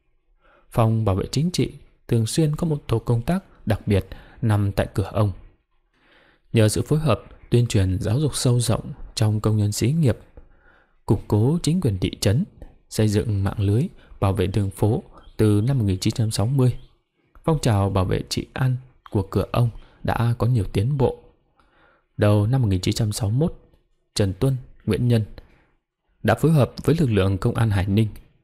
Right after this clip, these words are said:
khám phá tổ chức phản động của bọn Quốc dân Đảng liên kết với bọn phỉ Giang Bình Trung Quốc, hoạt động từ Móng Cái đến Hải Phòng, do tên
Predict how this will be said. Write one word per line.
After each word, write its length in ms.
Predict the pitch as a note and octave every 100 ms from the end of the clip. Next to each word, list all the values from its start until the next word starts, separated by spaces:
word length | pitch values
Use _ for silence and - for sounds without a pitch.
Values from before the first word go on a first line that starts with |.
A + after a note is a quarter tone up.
| -
khám 200 | G2+ A2+
phá 320 | G#2+ G2+ C#3 D#3+
tổ 120 | G2
chức 220 | F#2+ F3
phản 260 | - G#2+ G2
động 160 | - - - - -
của 120 | -
bọn 320 | F#2+ F#2+ G2 F#2+
Quốc 180 | E3 D3+
dân 260 | C3+ B2
Đảng 180 | A2 F#2 - - _ _
liên 200 | G#2+ G#2
kết 240 | G2+ F3 F#3 -
với 180 | B2 C#3+
bọn 200 | C#3+ -
phỉ 320 | - G2+ - -
Giang 380 | C3 A2+ A2+ G#2
Bình 180 | F#2 F#2+
Trung 160 | - F#2+
Quốc, 200 | - D3+ - - _ _ _ -
hoạt 180 | A2+
động 280 | - F#2 G2+ F#2+
từ 80 |
Móng 260 | G2 G2 C#3+ -
Cái 320 | G#2+ D3+ F#3
đến 160 | E3+ A2+
Hải 160 | D#3+ -
Phòng, 200 | G2 F2+ F#2 - _ _ -
do 180 | A2 A2
tên 340 | - A2 G#2+